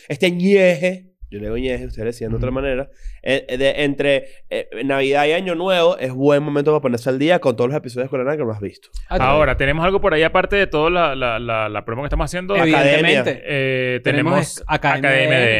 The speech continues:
Speaker 3: N. Academia D N, ustedes saben que es nuestro primer curso online para que tú puedas hacer un podcast,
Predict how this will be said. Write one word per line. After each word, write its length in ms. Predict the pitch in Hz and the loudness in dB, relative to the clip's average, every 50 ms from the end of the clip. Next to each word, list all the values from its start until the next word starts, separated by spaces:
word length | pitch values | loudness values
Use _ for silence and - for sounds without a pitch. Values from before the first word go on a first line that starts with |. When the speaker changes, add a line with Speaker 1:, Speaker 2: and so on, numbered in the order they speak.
| 104 101 98 | 0 -2 -4
Speaker 3:
N. 40 | |
Academia 420 | 98 104 107 127 123 123 127 156 165 | -8 -6 -4 -2 -4 -4 -4 -4 -4
D 120 | 156 156 175 | -4 -4 -4
N, 120 | 196 202 | -4 -6
ustedes 320 | 170 - 160 151 151 143 | -8 -8 -8 -8 -8 -8
saben 380 | - 180 180 185 190 202 196 175 | -6 -4 -2 -2 -2 -4 -6 -6
que 360 | - 180 180 190 208 208 202 _ _ _ _ _ | -6 -4 -2 -2 -4 -4 -8 _ _ _ _ _
es 260 | - 135 139 135 127 131 | -6 -4 -4 -4 -4 -6
nuestro 720 | 143 147 139 131 - 156 156 151 147 139 131 123 110 - | -6 -8 -8 -6 -6 -4 -2 0 2 2 2 2 0 -2
primer 440 | - 131 131 127 131 143 147 156 156 - | -4 -4 -4 0 0 0 0 0 -2 -2
curso 400 | 175 175 175 165 135 - 180 175 | 0 0 2 0 0 -2 -4 -4
online 640 | - 147 139 135 135 143 165 165 156 151 156 175 - _ _ _ _ - - - | -4 -4 -6 -6 -4 -4 -2 -2 -2 -4 -6 -10 -16 _ _ _ _ -20 -20 -6
para 200 | - 139 127 127 117 | -2 0 0 0 -2
que 80 | 117 | -4
tú 100 | 98 - | -8 -8
puedas 180 | - 127 127 120 | -8 -8 -8 -8
hacer 280 | 113 - 113 107 104 - | -8 -8 -10 -10 -10 -10
un 240 | - 131 135 131 117 | -12 -12 -12 -10 -6
podcast, 580 | 147 139 131 135 - - 151 160 - - - | -4 -4 -4 -4 -6 -10 -10 -10 -10 -18 -20